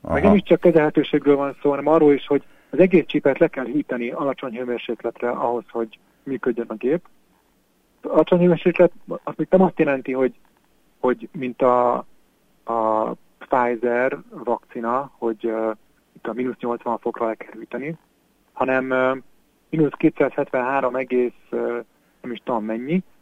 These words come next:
Speaker 2: tehát az abszolút nullához nagyon közel. A csillagoktól távol,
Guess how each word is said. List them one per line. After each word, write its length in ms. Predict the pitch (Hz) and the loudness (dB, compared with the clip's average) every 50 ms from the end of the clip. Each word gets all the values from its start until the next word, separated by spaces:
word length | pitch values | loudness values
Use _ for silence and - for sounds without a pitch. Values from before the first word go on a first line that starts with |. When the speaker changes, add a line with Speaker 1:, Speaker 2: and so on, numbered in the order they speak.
| _ _ - | _ _ -10
Speaker 2:
tehát 200 | - - 131 - | -8 -4 0 4
az 60 | 165 | 4
abszolút 400 | 170 170 - - 147 135 127 - | 4 4 4 2 2 2 2 -2
nullához 680 | 139 139 139 135 131 123 117 113 104 117 135 143 165 180 - _ _ | -4 -6 -4 -2 -2 -2 -4 -4 -4 -2 0 0 0 0 -2 _ _
nagyon 320 | - - 143 131 131 120 117 | -14 -10 -6 -4 -4 -4 -4
közel. 500 | - - 117 - - 131 143 170 190 202 196 - _ _ _ _ _ _ _ _ | -6 -10 -8 -6 -6 -4 -2 0 -2 -2 -4 -8 _ _ _ _ _ _ _ _
A 260 | - 127 123 120 123 - - - - _ _ _ _ _ _ _ _ _ _ _ _ _ _ _ | 0 2 2 2 2 0 -4 -12 -20 _ _ _ _ _ _ _ _ _ _ _ _ _ _ _
csillagoktól 640 | - - 196 185 180 160 151 143 - - - 143 127 | 2 4 6 8 8 8 6 4 4 4 2 2 2
távol, 680 | 113 - 143 135 143 151 - 165 175 185 196 220 226 226 | 2 2 0 2 2 2 2 4 6 6 6 6 4 2